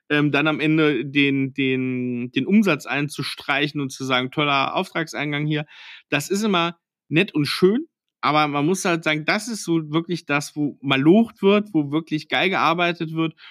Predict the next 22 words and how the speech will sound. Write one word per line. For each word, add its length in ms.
und 240
wo 260
einfach 260
die 140
meisten 680
hinfallen, 800
weil 140
es 120
halt 400
als 320
nicht 220
so 120
fancy 440
auch 100
angesehen 500
wird. 220
Und 180
weil 100
auch 80
in 100
dem 180
Bereich 560